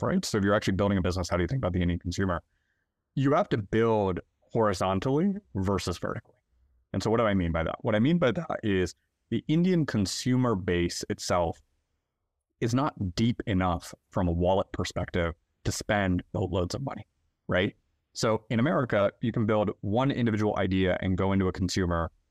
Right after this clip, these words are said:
right? And they're gonna spend, you know, they're gonna spend galore, right, on the product or on the service that you have. In India, that just can't, that's not the case based on the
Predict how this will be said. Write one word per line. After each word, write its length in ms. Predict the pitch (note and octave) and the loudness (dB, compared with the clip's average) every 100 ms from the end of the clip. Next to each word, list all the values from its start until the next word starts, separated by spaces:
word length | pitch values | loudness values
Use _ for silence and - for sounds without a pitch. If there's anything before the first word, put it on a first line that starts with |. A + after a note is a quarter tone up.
| _ - | _ -2
right? 200 | F#2+ F2+ A2+ | 0 0 0
And 140 | G2+ | 2
they're 80 | G#2 | 2
gonna 120 | G#2 | 0
spend, 540 | - F#2+ F2+ F2+ E2+ - - | -2 0 0 0 -2 -4 -4
you 60 | |
know, 120 | F2+ E2 - _ _ _ _ - | -4 -4 -12 _ _ _ _ -4
they're 140 | C#3 | 0
gonna 120 | A2+ G#2 | 0 0
spend 380 | - A#2 A2+ | -2 0 0
galore, 560 | G#2 F#2+ F#2+ F#2 E2+ E2 _ _ | 0 0 2 2 0 -2 _ _
right, 160 | G2 - | -2 0
on 140 | G#2 | 0
the 80 | F#2+ | 0
product 360 | - F2 F2+ - | 2 0 0 0
or 120 | F2 | 0
on 100 | E2+ | 0
the 80 | D#2+ | -2
service 320 | - E2 - | -2 -2 -2
that 100 | C2+ | -4
you 80 | - | -6
have. 180 | - - - _ _ _ _ _ - | -6 -12 -14 _ _ _ _ _ -2
In 120 | B2+ | 2
India, 240 | D#3 D#3+ | 4 2
that 220 | B2 A2 - | 2 0 0
just 200 | A2+ - | -4 -2
can't, 220 | G2+ - | -4 -4
that's 280 | A2+ G#2 - | -4 -2 -2
not 140 | F#2+ F2+ | -2 -2
the 80 | F2+ | -2
case 280 | - - | -2 -2
based 260 | - G#2 - | 0 0 2
on 140 | G#2 | 2
the 100 | F#2+ | 0